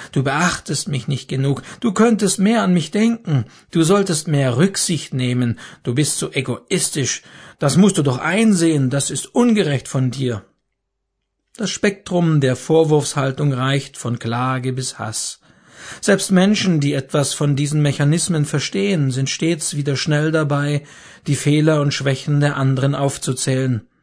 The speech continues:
Denn das fällt immer leichter, als den eigenen Mangel zu erinnern und die damit verbundenen Gefühle zu aktivieren.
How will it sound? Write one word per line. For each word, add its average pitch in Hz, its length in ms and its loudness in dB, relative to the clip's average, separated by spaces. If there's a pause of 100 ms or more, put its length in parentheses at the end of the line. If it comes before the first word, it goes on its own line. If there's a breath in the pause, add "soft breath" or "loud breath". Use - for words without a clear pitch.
(320)
Denn 143 160 2
das 143 300 0
fällt 156 240 0
immer 185 260 4
leichter, 127 560 -2 (500 loud breath)
als 117 160 -6
den 127 140 -4
eigenen 139 480 2
Mangel 127 340 2
zu 123 320 -4
erinnern 127 640 0 (340 loud breath)
und 120 200 -6
die - 40 -20
damit 123 380 0
verbundenen 123 640 0
Gefühle 139 500 0
zu 147 160 -4
aktivieren. 127 800 -2